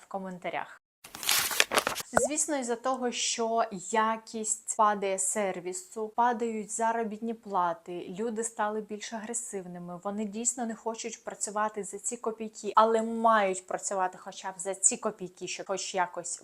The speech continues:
вижити. Звісно, е, їхня робота,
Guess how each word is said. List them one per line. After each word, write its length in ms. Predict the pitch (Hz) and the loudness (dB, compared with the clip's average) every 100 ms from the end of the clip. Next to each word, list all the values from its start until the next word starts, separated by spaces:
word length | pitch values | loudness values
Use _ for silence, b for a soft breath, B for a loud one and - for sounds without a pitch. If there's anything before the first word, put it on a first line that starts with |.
| 170 | -2
вижити. 480 | 202 180 180 185 302 | -2 0 -4 -8 -8
Звісно, 760 | 202 190 208 269 302 277 269 269 | -8 -8 -8 -6 -6 -6 -6 -6
е, 160 | 208 196 | -4 -6
їхня 460 | 190 254 - 226 | -6 -8 -4 -2
робота, 720 | 196 190 190 247 294 262 247 | 0 -2 0 2 2 2 2